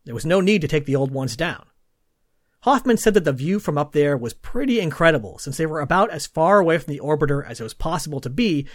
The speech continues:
without using an M M U. While they were up there, they noticed that some of the thermal insulation on the old magnetometers was degrading. While not necessarily a problem on its own,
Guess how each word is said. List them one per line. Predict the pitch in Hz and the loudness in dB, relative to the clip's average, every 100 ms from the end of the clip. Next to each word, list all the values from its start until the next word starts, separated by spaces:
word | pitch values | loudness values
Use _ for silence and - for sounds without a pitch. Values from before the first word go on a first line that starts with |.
| - - | -20 -4
without | 147 143 | 0 0
using | 127 135 135 | 0 -2 -2
an | 120 | -6
M | 120 113 | -8 -10
M | 107 | -6
U. | 165 120 - _ _ _ _ _ _ _ _ _ _ _ _ | -6 -6 -12 _ _ _ _ _ _ _ _ _ _ _ _
While | - 240 240 | -2 4 6
they | 170 | 6
were | 139 | 2
up | 143 147 | -2 0
there, | 175 247 | 0 0
they | 170 | 0
noticed | 165 220 226 | 2 2 0
that | 196 | -2
some | - 202 | 0 0
of | 220 | 0
the | |
thermal | - 175 202 190 | -2 0 2 2
insulation | 165 - 147 170 - 139 | 0 -2 2 2 2 -2
on | 123 | -6
the | 117 | -6
old | 147 214 180 | 0 2 2
magnetometers | 135 120 117 117 113 113 135 | 0 -4 -6 -8 -8 -8 -8
was | 131 | -8
degrading. | 120 117 120 180 151 80 - - _ - _ _ - | -6 -8 -2 0 0 -4 -20 -20 _ -20 _ _ -4
While | 240 233 | 0 4
not | 247 240 | 4 4
necessarily | 220 202 214 208 170 | 0 0 4 4 4
a | 147 | 2
problem | - 180 165 | 2 0 0
on | 151 | -4
its | 123 175 | -6 0
own, | 269 175 143 156 | 4 4 2 -4